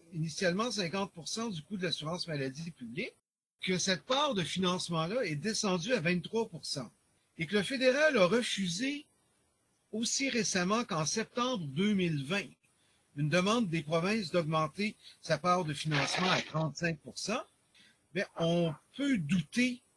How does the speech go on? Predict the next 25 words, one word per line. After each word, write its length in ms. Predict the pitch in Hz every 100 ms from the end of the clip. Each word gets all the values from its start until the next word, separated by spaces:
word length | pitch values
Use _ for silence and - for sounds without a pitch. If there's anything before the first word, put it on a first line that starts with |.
| _ _ _ _ _
de 80 | 147
la 240 | 160 160
permanence 720 | 156 190 185 185 151 147 220 -
ou 60 |
de 60 | 151
la 100 | 147
pérennité 680 | 180 175 190 165 143 233 254
d'un 160 | 156
financement 540 | 139 175 160 156 202 208
fédéral 580 | 170 147 147 175 233 220 _ _ _ -
pour 120 | 160
l'assurance 500 | 165 147 156 180 -
médicaments. 600 | 156 - - 170 208 - _ _ _ _ _ -
Et 80 | 208
c'est 240 | 202 170
une 140 | 226 214
question 340 | 220 202 330
qui 100 | 220
est 80 | 170
extrêmement 460 | 175 - 208 240
importante 760 | 302 240 170 143 - 226 262 240 - _ _ _
pour 200 | - 175
l'avenir 680 | 160 165 147 165 226 294 247
d'un 160 | 160 147
programme 540 | 143 139 156 165 156